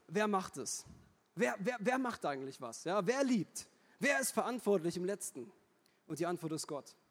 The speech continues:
Traust du ihm das zu? Traust du deinem Gott zu, dass die Liebe von Gott, die Liebe von deinem Gott,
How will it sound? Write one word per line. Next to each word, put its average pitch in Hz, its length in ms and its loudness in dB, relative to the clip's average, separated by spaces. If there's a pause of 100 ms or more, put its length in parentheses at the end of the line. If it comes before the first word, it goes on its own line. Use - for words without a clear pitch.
(760)
Traust - 300 -2
du - 20 2
ihm 170 140 0
das 156 180 -6
zu? 151 220 -8 (880)
Traust 214 260 -4
du 277 80 -2
deinem 247 320 -2
Gott 208 180 0
zu, 143 340 -6 (380)
dass 190 240 -2 (240)
die 156 100 -2
Liebe 220 240 -2
von 170 220 -6
Gott, 190 300 -2 (160)
die 170 40 0
Liebe 208 200 0
von 175 160 0
deinem 190 280 0
Gott, 160 360 -4